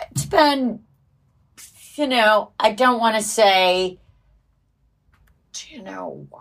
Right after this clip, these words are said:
hard, 'cause, I mean, the toilet's still flush and the electricity still works, so,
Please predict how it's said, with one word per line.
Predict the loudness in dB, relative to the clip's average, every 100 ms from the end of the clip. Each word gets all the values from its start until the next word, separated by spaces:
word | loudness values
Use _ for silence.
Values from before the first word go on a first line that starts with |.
| _
hard, | -20 -12 0 4 4 0 -6 -6 -8 -10
'cause, | -2 0 0 -2 -6 -8 -12 -12
I |
mean, | -8 -8
the |
toilet's | -8 0 2 2 -2
still | -4 0 0
flush | 0 0 2 2 -4 -4
and | -4
the | -6
electricity | -4 -6 -4 -4 -4 -6 -8
still | -8 -2 0 0
works, | 0 -2 -6 -8
so, | -2 0 2 0 -2